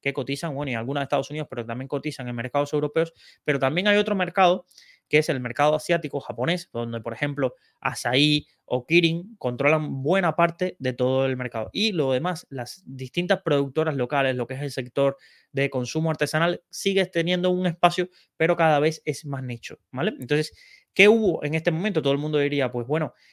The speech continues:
desde mil novecientos noventa y ocho a dos mil ocho sería el momento ideal para invertir. Es decir, te invertías en cualquiera de estas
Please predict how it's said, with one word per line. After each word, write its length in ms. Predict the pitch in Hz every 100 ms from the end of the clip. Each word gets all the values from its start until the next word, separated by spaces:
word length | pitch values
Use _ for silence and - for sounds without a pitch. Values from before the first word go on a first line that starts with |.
| _
desde 180 | 135 123
mil 160 | 127
novecientos 380 | 143 135 151 139
noventa 340 | 139 139 131 139
y 40 |
ocho 240 | 135 170 185 _ _
a 100 | 143
dos 140 | 123 120
mil 160 | 131
ocho 320 | 135 131 185 _ _ _
sería 480 | - 127 120 123 165
el 140 | - 120
momento 400 | 117 120 127 139
ideal 400 | 120 120 151 180
para 160 | 151
invertir. 440 | 127 120 117 208 185
Es 100 | 123
decir, 260 | 120 123 120 - 110
te 80 | 123
invertías 480 | 117 117 120 156 131
en 140 | 120
cualquiera 440 | 117 117 127 147
de 60 | 147
estas 220 | 147 147